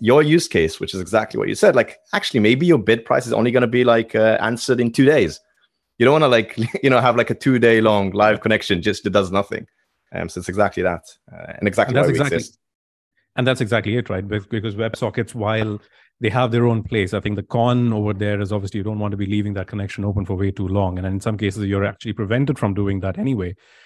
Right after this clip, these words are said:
Speaker 2: Um, so, yeah, so, so defi-, definitely a better, better, um,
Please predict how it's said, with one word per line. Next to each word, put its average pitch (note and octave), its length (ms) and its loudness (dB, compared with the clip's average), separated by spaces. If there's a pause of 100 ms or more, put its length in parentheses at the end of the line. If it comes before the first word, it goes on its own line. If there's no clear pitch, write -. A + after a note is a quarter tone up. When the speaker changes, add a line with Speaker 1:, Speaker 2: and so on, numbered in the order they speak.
(200)
Speaker 2:
Um, G2+ 400 0
so, G2+ 500 -4 (200)
yeah, G#2+ 220 -2
so, A#2 140 -6
so B2+ 160 -4 (160)
defi-, E3 240 0
definitely F3+ 320 0
a C#3 60 2
better, B2 260 0
better, A2+ 480 -2
um, G2+ 460 -6